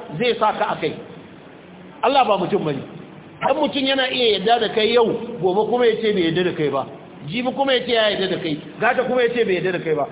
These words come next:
To dan adam ne ke wannan. Amma in Allah ya yarda da kai, duk duniya kuma ba wanda ya isa kuma ya sa abin ya canza. Allah ya ci gaba da yarda da kai har zuwa ranar da za ka mutu. In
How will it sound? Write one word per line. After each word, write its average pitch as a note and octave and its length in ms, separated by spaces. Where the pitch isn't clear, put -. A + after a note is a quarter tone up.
To G3 100
dan A#3 160
adam C4 240
ne G#3 120
ke G3+ 120
wannan. D#3 280
Amma A3 380
in C#4+ 260
Allah C4+ 400
ya A3+ 260
yarda G3+ 240
da F#3+ 160
kai, D#3+ 240
duk - 360
duniya C#4 560
kuma G3 420
ba A#3+ 240
wanda A3+ 440
ya A3 140
isa G3 240
kuma A3+ 200
ya F#3+ 140
sa G#3+ 200
abin F3 180
ya D3+ 100
canza. D3+ 320
Allah F#3+ 360
ya F#3 400
ci G#3+ 80
gaba F#3 280
da F3 140
yarda D#3+ 420
da D#3+ 140
kai D#3+ 160
har B3 200
zuwa B3+ 340
ranar G3+ 300
da G3 100
za F3 200
ka D#3+ 60
mutu. D3 260
In C4+ 120